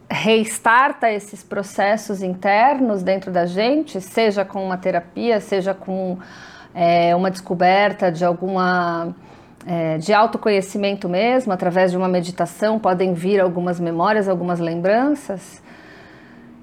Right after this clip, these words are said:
isso vira uma ansiedade, e aí desencadeia outra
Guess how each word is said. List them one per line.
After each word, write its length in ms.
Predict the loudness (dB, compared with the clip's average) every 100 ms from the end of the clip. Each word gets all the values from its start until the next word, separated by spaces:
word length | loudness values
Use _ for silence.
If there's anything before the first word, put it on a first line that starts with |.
| -4
isso 240 | -2 0 2
vira 200 | 4 4
uma 120 | 4
ansiedade, 1000 | 2 2 4 8 8 6 4 -2 -6 -6
e 140 | -2 0
aí 760 | 2 2 2 2 2 0 -2 -6 -20 -20 -12
desencadeia 920 | -2 2 4 2 2 2 4 6 4 4
outra 920 | 6 8 8 6 0 -2 2 4 4